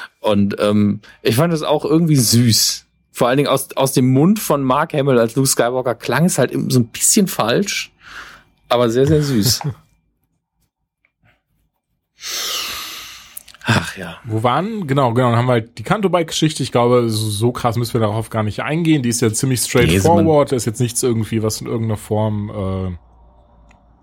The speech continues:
Speaker 1: äh, äh, weiß ich nicht, an versteckten Details drin ist oder so. Dann kommen wir eben zurück zu dieser Verfolgungsjagd, beziehungsweise, ähm, ich merke grad davor, passiert doch eigentlich, äh, laut Mark Hamill kommt dann die wichtigste und tollste Szene im Film. Stimme ich ihm auch komplett zu, muss ich sagen. Also auf die Szene hab ich mich die ganze Zeit gefreut. Die sind ja schon im Trailer,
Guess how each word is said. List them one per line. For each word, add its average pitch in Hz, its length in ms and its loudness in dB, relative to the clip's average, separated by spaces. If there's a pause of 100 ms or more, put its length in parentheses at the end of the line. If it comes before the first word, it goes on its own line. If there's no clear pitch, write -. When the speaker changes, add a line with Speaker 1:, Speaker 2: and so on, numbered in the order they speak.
(920)
Speaker 1:
äh, 123 60 0
äh, 123 500 4
weiß 117 160 2
ich 110 60 -2
nicht, 113 160 0
an 123 80 0
versteckten 117 440 -2
Details 117 360 -2
drin 131 100 -2
ist 123 140 -4
oder 120 120 0
so. 117 220 0 (300)
Dann 135 180 0
kommen 151 160 0
wir 151 80 2
eben 139 160 0
zurück - 200 -2
zu 123 100 -4
dieser 117 80 -2
Verfolgungsjagd, 151 840 0
beziehungsweise, 117 920 0
ähm, 110 320 -2
ich 110 120 -8
merke 123 140 -2
grad 123 140 -2
davor, 185 540 0 (120)
passiert 131 280 0
doch 123 180 -2
eigentlich, 117 440 -8 (560)
äh, - 240 -10
laut 151 280 2
Mark 156 240 2
Hamill 165 600 0
kommt 139 240 -2
dann 135 80 0
die 123 140 -2
wichtigste 170 440 0
und 135 100 -2
tollste 170 300 0
Szene 175 260 0
im 160 100 -4
Film. 165 260 0
Stimme 160 260 0
ich 160 100 -2
ihm 156 80 -2
auch 131 120 0
komplett 151 380 -2
zu, - 160 0
muss 165 200 0
ich 165 100 -2
sagen. 156 400 -2
Also 127 220 0
auf 123 80 0
die 120 100 -6
Szene 135 160 0
hab 123 40 0
ich 117 40 -4
mich 113 100 -8
die - 80 -10
ganze 160 240 -2
Zeit 160 60 -12
gefreut. 139 340 -2
Die 127 40 -2
sind 127 100 -2
ja 151 60 2
schon 139 160 -4
im 117 40 -8
Trailer, 147 540 2